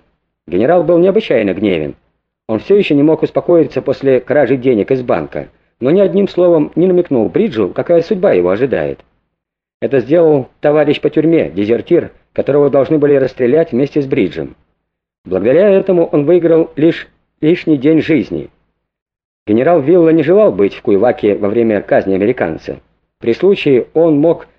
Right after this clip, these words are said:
таким образом снять с себя ответственность за этот поступок. Генерал должен был уехать утром. Немного погодя, Бридж и дезертир должны были быть выведены во внутренний двор гауптвахты и поставлены к стенке.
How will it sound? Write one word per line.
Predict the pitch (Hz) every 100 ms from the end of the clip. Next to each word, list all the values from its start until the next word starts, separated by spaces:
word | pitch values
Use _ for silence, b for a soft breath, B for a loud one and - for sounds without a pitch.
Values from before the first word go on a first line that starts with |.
| _
таким | 127 120 160
образом | 160 147 156
снять | - 202 110
с | -
себя | 101 107
ответственность | - 190 190 160 151 -
за | 107 135
этот | 175 127 135 -
поступок. | 143 - 85 - - _ _ _ _ _ _ _
Генерал | - 107 113 196 226 - _
должен | 95 139 202 185
был | 165
уехать | 139 175 - -
утром. | 87 - 73 62 _ _ _ _ _ -
Немного | 95 147 220
погодя, | 143 113 90 110 160 196 -
Бридж | - 170 190 -
и | 123
дезертир | 107 101 - 151 196 - b b _
должны | 104 110 110 165
были | 196 180 180 170 -
быть | - 170 -
выведены | 110 170 139 147 139 127
во | - 113
внутренний | 147 139 131 120 113 95
двор | 76 131 117
гауптвахты | 95 101 - 208 - 175
и | 175 139
поставлены | 135 - 156 151 147
к | -
стенке. | - 85 67 -